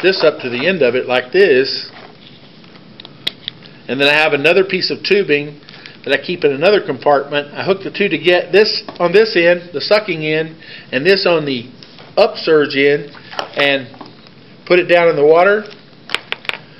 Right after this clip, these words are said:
If I'm not using my Milbanks bag. If I've used my Milbanks bag, I'll just put it in the tin that I put the water in and suck it out. Uh, then I get drinking water at the same time, keep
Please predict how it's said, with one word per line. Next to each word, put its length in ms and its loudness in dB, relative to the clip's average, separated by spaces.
If 140 2
I'm 140 4
not 220 0
using 260 -2
my 100 -2
Milbanks 520 2
bag. 260 -2
If 140 -4
I've 100 0
used 180 -4
my 120 -2
Milbanks 500 2
bag, 260 2
I'll 140 2
just 240 -4
put 100 0
it 120 -4
in 160 -14
the 160 -4
tin 280 0
that 100 0
I 100 2
put 140 -2
the 80 -12
water 300 2
in 220 -2
and 120 -4
suck 240 0
it 100 -2
out. 260 -2
Uh, 460 0
then 120 4
I 100 2
get 260 -4
drinking 400 -2
water 320 4
at 100 0
the 80 -8
same 320 0
time, 320 -2
keep 260 -8